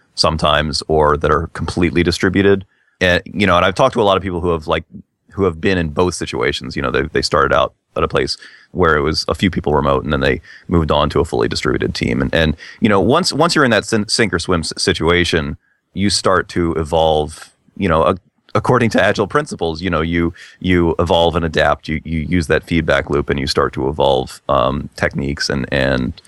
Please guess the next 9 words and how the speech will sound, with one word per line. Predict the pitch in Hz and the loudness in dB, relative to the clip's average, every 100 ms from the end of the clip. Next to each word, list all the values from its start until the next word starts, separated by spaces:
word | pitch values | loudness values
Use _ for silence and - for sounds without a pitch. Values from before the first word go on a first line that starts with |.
| _ - _ | _ -20 _
and, | - 71 67 65 62 62 67 | -2 2 2 2 0 -2 0
uh, | 67 60 62 | 2 2 2
strategies | - 67 71 - 67 - | 2 2 2 0 -2 0
to, | - 64 60 - _ _ _ _ _ | 0 2 0 -4 _ _ _ _ _
to | - 85 | -4 0
make | 73 | 0
it | 71 | 0
work | 69 67 - | 0 0 2
well. | 58 - | 2 0